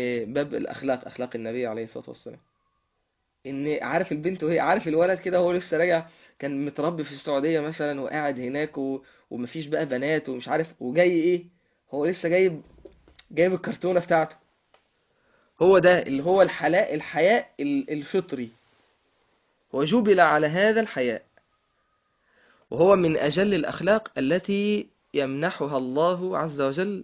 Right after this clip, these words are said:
العبد ويجبله عليها. ولهذا قال صلى الله عليه وسلم: "الحياء لا يأتي إلا بخير. فإنه يكف"،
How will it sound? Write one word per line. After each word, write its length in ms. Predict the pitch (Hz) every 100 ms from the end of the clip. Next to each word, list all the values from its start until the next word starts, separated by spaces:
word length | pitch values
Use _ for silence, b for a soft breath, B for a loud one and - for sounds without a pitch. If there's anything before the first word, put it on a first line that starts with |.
| -
العبد 440 | 123 117 135 110 101 _ _ _ _ _ _ _ _ -
ويجبله 1040 | 117 117 120 127 127 185 190 147 147 139
عليها. 420 | 104 110 98 - _ _ _ _ _ _ _ _ _ _ _ _ _ _ 1077 1077 _ _ _ _ _ _ _
ولهذا 380 | 113 135 151 143
قال 300 | - 147 135
صلى 220 | 127 127
الله 340 | 123 139 147
عليه 100 | 131
وسلم: 300 | 147 165 165
"الحياء 340 | 123 127 139 139
لا 140 | 135
يأتي 260 | 143 139 127
إلا 140 | 127
بخير. 400 | 104 104 110 _ _ _ _ _ _ _ _ _ _ - -
فإنه 480 | 131 160 156 156
يكف"، 440 | 147 - 180 -